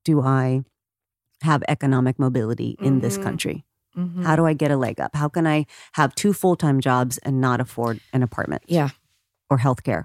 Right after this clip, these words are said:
Speaker 1: How am I one health scare away from debt, um, or homelessness? Or, you know, everybody wants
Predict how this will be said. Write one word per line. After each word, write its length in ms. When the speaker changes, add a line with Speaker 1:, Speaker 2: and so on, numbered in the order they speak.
Speaker 1:
How 180
am 120
I 100
one 540
health 280
scare 300
away 360
from 300
debt, 340
um, 440
or 80
homelessness? 800
Or, 320
you 120
know, 220
everybody 400
wants 640